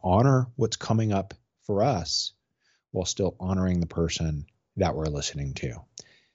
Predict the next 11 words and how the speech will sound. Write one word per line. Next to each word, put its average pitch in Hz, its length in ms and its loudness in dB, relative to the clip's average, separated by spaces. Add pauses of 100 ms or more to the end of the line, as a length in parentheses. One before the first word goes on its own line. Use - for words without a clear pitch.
So - 140 4
I 95 40 6
think 110 220 4
that 143 100 4
that's 120 220 4
one. 85 260 0 (460)
I 90 80 -8
think 90 180 -6
that 87 160 -2
being 80 300 -4 (160)
patient 117 640 -2